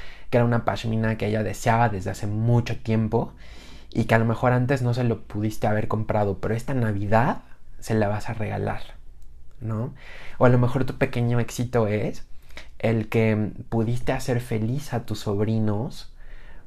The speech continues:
porque les regalaste lo que ellos tanto pedían, lo que ellos tanto querían. O a lo mejor tu pequeño éxito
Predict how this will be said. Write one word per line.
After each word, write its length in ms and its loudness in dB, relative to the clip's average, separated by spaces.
porque 280 2
les 180 2
regalaste 560 2
lo 180 2
que 100 -2
ellos 360 0
tanto 540 2
pedían, 540 2
lo 120 -2
que 100 -2
ellos 300 -2
tanto 380 0
querían. 540 -4
O 80 6
a 20 8
lo 80 6
mejor 300 2
tu 120 -4
pequeño 440 0
éxito 720 -2